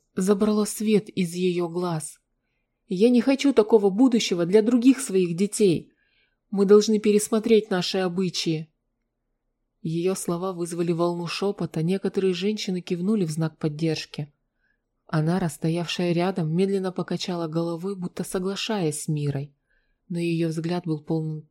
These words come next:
тяжести понимания. «Традиции формируют нашу идентичность, но они не должны приносить боль и страдания», тихо добавила она.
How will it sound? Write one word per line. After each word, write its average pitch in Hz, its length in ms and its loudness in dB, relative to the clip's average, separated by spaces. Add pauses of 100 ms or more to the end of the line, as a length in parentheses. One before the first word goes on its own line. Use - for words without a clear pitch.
(100)
тяжести 170 460 -6
понимания. 151 800 -6 (1200)
«Традиции 170 520 0
формируют 180 640 -4
нашу 170 320 -4
идентичность, 160 920 -6 (640)
но 175 160 -6
они 170 180 -6
не 165 140 0
должны 165 380 -2
приносить 143 520 -2
боль 147 220 2
и 147 40 0
страдания», 147 800 -6 (260)
тихо 165 280 -4
добавила 151 540 -4
она. 147 400 -10